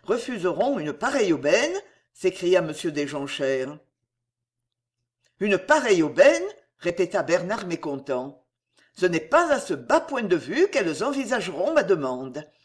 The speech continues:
Nous n'avons pas affaire à des femmes vulgaires. Une fille sans relation, dans une situation peut-être très fausse,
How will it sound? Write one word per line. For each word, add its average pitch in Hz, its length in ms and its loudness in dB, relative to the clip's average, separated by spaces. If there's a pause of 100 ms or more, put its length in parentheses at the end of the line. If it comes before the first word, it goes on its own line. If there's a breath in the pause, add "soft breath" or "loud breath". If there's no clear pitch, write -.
(120)
Nous 196 100 -2
n'avons 165 280 2
pas 320 260 2
affaire 320 320 -4
à 277 40 2
des 190 120 2
femmes 269 300 -2
vulgaires. 139 680 -4 (1300)
Une 214 220 0
fille 202 360 0
sans 269 260 0
relation, 208 680 0 (240 loud breath)
dans 190 140 6
une 160 200 0
situation 262 680 -2
peut-être 160 400 -4
très - 280 -2
fausse, 226 500 -2